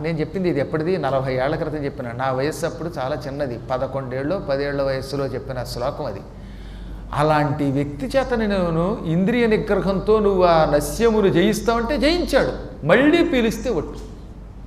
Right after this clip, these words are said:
ఇప్పుడు ఆయన తణుకులో ఉన్నాడు. మాట వరుసకు కూడా ఒక్కనాడు పీల్చలేదు. ముప్పై,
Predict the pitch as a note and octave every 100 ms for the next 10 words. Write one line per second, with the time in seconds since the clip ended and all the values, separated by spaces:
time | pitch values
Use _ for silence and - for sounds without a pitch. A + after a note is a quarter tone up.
0 | - - - D#3 - F3 E3+ E3 D#3+ E3
1 | G#3 C#3+ B2+ A#2+ - - - - - -
2 | A#2 B2+ E3+ F#3+ F#3+ F3+ F3 D3 E3+ E3
3 | - - - - - - C3+ - F#3 A3+
4 | B3 F#3 D#3 D#3+ C3+ - - - - C#3+
5 | D3 - D3+ D3 D3+